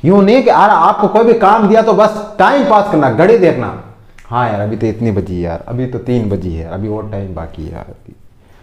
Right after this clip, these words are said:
अरे यार साढ़े तीन बज गई, चार बज गई यार, ये पाँच बज गए, office से निकलने का टाइम हो गया।" समय time pass मत करना office में, अपना सौ परसेंट office में देना,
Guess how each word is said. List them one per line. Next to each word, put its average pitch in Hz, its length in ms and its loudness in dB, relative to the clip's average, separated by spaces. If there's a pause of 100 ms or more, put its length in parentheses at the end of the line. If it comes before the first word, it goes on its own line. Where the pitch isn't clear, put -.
(180)
अरे 113 220 -2
यार 92 200 -8
साढ़े 131 260 2
तीन 117 220 -2
बज 98 120 -2
गई, 92 120 -6
चार 135 360 2
बज 101 200 -6
गई 87 120 -12
यार, 80 300 -16 (300)
ये 120 80 2
पाँच 156 300 2
बज 131 160 0
गए, 131 80 2
office 123 220 2
से 156 80 -2
निकलने 127 240 -4
का 127 60 -6
टाइम 107 220 -8
हो 98 60 -8
गया।" - 100 -16 (320)
समय 135 300 0
time 135 500 -4
pass 113 460 -4
मत 92 280 -8
करना 139 240 -6
office 131 360 -14
में, - 80 -20 (1600)
अपना 180 300 2
सौ 311 440 4
परसेंट 220 500 0
office 220 300 2
में 214 160 4
देना, 294 540 2